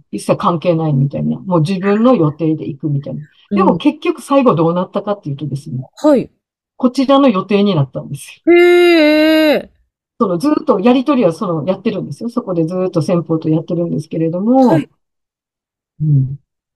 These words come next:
Speaker 1: はい。向こうとしてはもちろん予定通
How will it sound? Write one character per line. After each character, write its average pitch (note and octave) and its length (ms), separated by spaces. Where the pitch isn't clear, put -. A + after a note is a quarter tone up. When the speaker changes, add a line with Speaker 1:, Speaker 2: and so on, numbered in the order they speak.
Speaker 1:
は D3 220
い。 C#3+ 60
向 A3+ 180
こ D#4+ 120
う D#4+ 60
と E4 120
し - 80
て F#4+ 80
は C#4 40
も G#3 120
ち B3 100
ろ G3+ 80
ん D#3+ 40
予 F3+ 120
定 G#3 180
通 G3 100